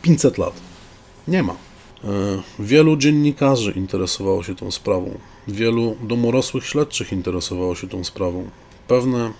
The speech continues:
światło rzuciły dopiero, mm, wspomnienia O S S,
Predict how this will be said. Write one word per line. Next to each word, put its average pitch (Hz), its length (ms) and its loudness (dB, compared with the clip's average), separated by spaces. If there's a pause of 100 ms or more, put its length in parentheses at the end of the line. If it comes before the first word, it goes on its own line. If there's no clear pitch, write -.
(120)
światło 120 640 -2 (400)
rzuciły 110 500 -4
dopiero, 95 500 -2 (1120)
mm, 92 360 -4
wspomnienia 98 760 -2 (2000)
O 147 180 4
S - 160 2
S, 101 440 2